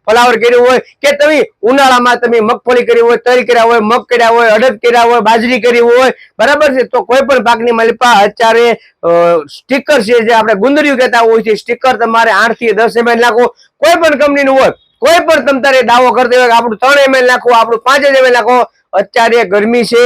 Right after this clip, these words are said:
કારણ કે ખંભાઈ તમારે તોડવાના છે, પૈસા તમારે જ દેવાના છે,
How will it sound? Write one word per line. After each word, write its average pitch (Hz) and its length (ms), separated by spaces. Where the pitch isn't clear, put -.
કારણ 208 180
કે 233 100
ખંભાઈ 226 380
તમારે 240 300
તોડવાના 240 340
છે, 240 180
પૈસા 220 400
તમારે 269 320
જ 247 100
દેવાના 254 360
છે, 254 180